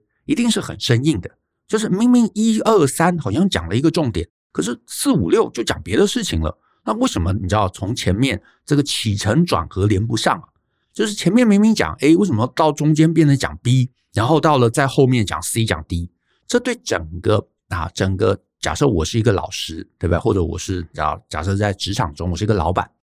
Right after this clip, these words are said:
我说话一个东西，对，每个，每个小块好像都有认真做，可是组合在一起，它的味道就不对，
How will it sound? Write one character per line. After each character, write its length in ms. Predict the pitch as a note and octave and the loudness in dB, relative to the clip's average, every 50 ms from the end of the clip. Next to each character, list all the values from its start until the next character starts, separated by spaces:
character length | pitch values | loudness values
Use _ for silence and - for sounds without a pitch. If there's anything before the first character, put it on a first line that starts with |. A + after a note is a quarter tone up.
| _ _ _ _ | _ _ _ _
我 100 | - - | -4 -2
说 140 | - A#3 A3+ | 0 2 2
话 140 | B3+ B3+ | 4 4
一 20 | A#3 | 4
个 100 | A3 A3 | 2 2
东 200 | G#3 G#3 G#3+ A3 | 2 0 0 0
西， 320 | - - G#3 G#3 G#3+ - _ _ _ _ _ | 0 0 0 0 0 -2 _ _ _ _ _
对， 180 | - C4 A#3 G#2 | 0 2 2 2
每 220 | F#2 G#2+ A#2+ A#2+ | 0 0 2 2
个， 180 | B2+ D#3+ E3 - | 2 2 0 0
每 180 | - C#3+ C3+ C#3+ | -2 -4 -2 0
个 80 | F#3+ | 0
小 260 | F#3+ - - - E2 | -2 0 -2 -2 -2
块 360 | E2+ - - - A3 G3+ C3 - - _ | -4 -4 -4 -2 0 0 0 -2 -6 _
好 100 | - F#2+ | -10 -6
像 180 | - C#3 E3+ F3+ | -2 0 2 2
都 160 | E3+ F#3+ F#3 | 4 4 4
有 120 | C3 D#2+ | 4 4
认 180 | E2+ A2 A#2 A2 | 2 2 2 2
真 200 | A#2 A2 A2 G#2+ | 2 2 2 2
做， 260 | - - B2 - - _ _ _ _ - | 2 0 -2 -2 -4 _ _ _ _ -8
可 80 | - | -6
是 140 | B2 - A3+ | -4 -4 -6
组 360 | G3+ _ _ - - F2+ - | -8 _ _ -14 -12 -10 -10
合 260 | F2+ - - F#2+ G2+ A#2 | -10 -8 -4 -2 -2 0
在 200 | - E3 D#3+ E3 | 2 4 4 4
一 40 | |
起， 300 | F3 F3 - - - - - _ _ _ _ - | 2 0 -4 -10 -12 -14 -20 _ _ _ _ -4
它 160 | - C#3+ D3+ | -2 0 2
的 120 | D3 C#3 | 4 4
味 180 | B2+ C#3+ C3+ G2+ | 4 4 2 2
道 260 | - - A2+ F2 E2 - | 2 0 -2 -4 -4 -4
就 140 | - - F2 | -6 -6 -4
不 140 | - - - | -4 -6 -10
对， 200 | - - D2+ - | -10 -10 -12 -12